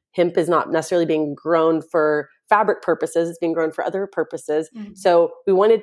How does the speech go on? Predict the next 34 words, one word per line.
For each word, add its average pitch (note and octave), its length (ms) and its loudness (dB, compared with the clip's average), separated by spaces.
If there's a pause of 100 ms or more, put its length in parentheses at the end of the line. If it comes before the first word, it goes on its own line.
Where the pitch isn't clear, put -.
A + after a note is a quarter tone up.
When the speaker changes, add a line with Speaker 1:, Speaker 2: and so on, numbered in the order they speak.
(120)
Speaker 1:
it F#3 160 -2
to F#3 100 -6
be F3 160 -6
something E3 320 -2
grown G3 280 2
in G3+ 80 2
the F3+ 80 -2
U E3+ 140 2
S E3 300 -2
for F3+ 100 -2
that D3+ 260 0
transparency F3 800 -2
element. G#2+ 400 -6 (260)
And F#3+ 140 4
organic F3+ 560 2
cotton F3+ 480 0 (100)
is E3+ 560 -2 (220)
a D3+ 60 -2
natural D3+ 520 0
fiber. D#3 640 0 (220)
It - 160 -2
can F3 160 2
return F#3+ 640 2
to G3 120 0
the E3+ 180 2
earth D#3+ 260 2
one C#3+ 260 -4
day, - 200 -6
basically. C#3 520 -4
It E3 120 2
can E3 220 -2
decompose. D#3+ 760 -2
Whereas D#3+ 440 4 (520)
polyester, F3+ 1120 2